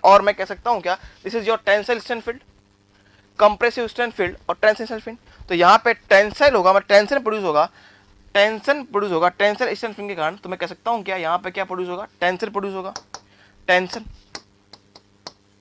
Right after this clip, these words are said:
और my dear friend, यहाँ पे compressive strain produce होने के कारण, Compressive स्ट्रेन produce होने के कारण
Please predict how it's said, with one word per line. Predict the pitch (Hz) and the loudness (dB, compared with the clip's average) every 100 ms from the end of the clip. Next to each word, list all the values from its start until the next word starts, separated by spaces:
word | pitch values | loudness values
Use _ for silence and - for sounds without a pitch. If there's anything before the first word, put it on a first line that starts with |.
| - 98 101 _ 101 101 101 _ 98 98 101 - 98 _ _ _ 101 - _ _ _ - - _ _ _ _ _ | -20 -20 _ _ _ _ -20 _ _ _ _ -20 _ _ _ _ _ -20 _ _ _ -20 -20 _ _ _ _ _
और | - 170 156 160 170 | 4 4 4 -2 2
my | 165 214 | 4 6
dear | 214 202 | 2 -6
friend, | 143 143 160 160 | -6 -8 -12 -10
यहाँ | 156 175 240 254 | 0 2 2 0
पे | 165 165 _ - - | -4 -12 _ -20 -2
compressive | 220 226 208 294 311 - 320 - | 2 2 0 -4 -4 -6 -14 -14
strain | 208 - 247 302 294 _ | -16 -8 0 0 0 _
produce | - 220 247 226 | -8 -6 -8 -8
होने | 190 202 | -8 -8
के | 208 | -10
कारण, | 214 - 170 208 156 _ _ _ - | -12 -2 4 4 2 _ _ _ 6
Compressive | 214 214 262 277 - - 202 | 6 6 4 4 4 2 2
स्ट्रेन | - 165 302 285 | -6 2 2 2
produce | - 208 262 226 | -6 -6 -6 -6
होने | 196 208 | -6 -6
के | - - | -12 -2
कारण | 160 165 | 0 0